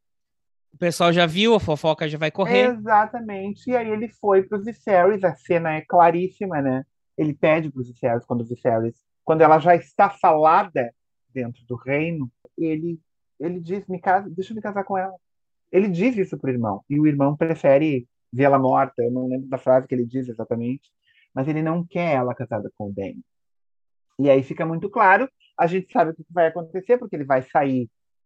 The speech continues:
Speaker 2: e o Viserys diz, "Você já é casado, minha filha não vai casar com você." E a, a Rhaenyra, então, tem essas oscilações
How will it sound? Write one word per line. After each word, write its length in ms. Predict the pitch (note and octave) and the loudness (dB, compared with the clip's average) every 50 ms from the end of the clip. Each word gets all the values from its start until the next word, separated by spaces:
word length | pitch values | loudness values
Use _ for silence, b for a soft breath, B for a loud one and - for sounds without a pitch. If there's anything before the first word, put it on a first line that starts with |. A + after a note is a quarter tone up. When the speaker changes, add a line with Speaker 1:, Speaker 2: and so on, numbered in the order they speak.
| _ _ _ _ _ _ _ _ _ | _ _ _ _ _ _ _ _ _
Speaker 2:
e 160 | - C#3+ C#3+ D3 | -8 -2 -2 0
o 100 | C#3 B2+ | 0 -2
Viserys 560 | A#2+ C3+ B2 - E3 D3 C#3+ C#3+ C#3 C3 B2 | -4 -10 -6 0 2 4 4 4 2 -2 -2
diz, 180 | C#3 F#3 F#3+ | 0 0 0
"Você 240 | D3+ D3 C3 - F#3+ | 0 -4 -8 -8 -10
já 200 | D#3 D#3 D3 C3 | -4 -2 2 4
é 160 | C3+ D#3 F#3 | 4 4 4
casado, 460 | F#3 - C3 A2+ - - - F#2+ - - _ | 2 -2 -6 -8 -8 -8 -8 -8 -10 -14 _
minha 200 | G#2 A2 A2+ A2+ - | -14 -14 -14 -14 -12
filha 160 | - C#3 C#3+ C#3+ | -10 -8 -6 -6
não 100 | C3 A#2 | -8 -8
vai 220 | A#2 B2+ B2 B2+ | -6 -6 -8 -8
casar 380 | B2+ - A2+ - - G2+ G2+ - _ _ _ _ _ _ | -8 -10 -14 -12 -12 -12 -12 -12 _ _ _ _ _ _
com 100 | - G#2+ | -14 -12
você." 360 | G2+ G2+ G2 - - - - _ _ b b b b b b b b b b b b b b _ | -10 -12 -12 -12 -12 -14 -14 _ _ b b b b b b b b b b b b b b _
E 280 | - F#3 G3 G#3+ A#3+ C4 | -4 -2 0 2 4 6
a, 220 | C4 C#4 D4+ D4 D4 _ | 6 6 4 2 -2 _
a 380 | - G#3+ A#3 B3 C4 C4 C4+ C4+ | 0 2 2 2 2 2 2 2
Rhaenyra, 600 | C4 B3+ C4 B3+ A#3+ A#3+ A#3+ B3 C4 C4 C4+ C4+ | 0 0 -2 -4 -4 -4 -4 -4 -2 0 0 0
então, 300 | C4 B3+ A#3+ B3 B3 B3+ | 0 -2 -4 -4 -4 -4
tem 200 | B3 C4 B3 B3 C4 | -4 -6 -4 -4 -4
essas 240 | C4 - - B3 A#3+ | -4 -4 -6 -6 -6
oscilações 720 | B3+ - - - B3 A#3+ B3 - - - A#3 A#3+ C4 C4 | -6 -8 -4 -2 -2 -2 -2 -2 -4 -4 -2 -2 -2 -2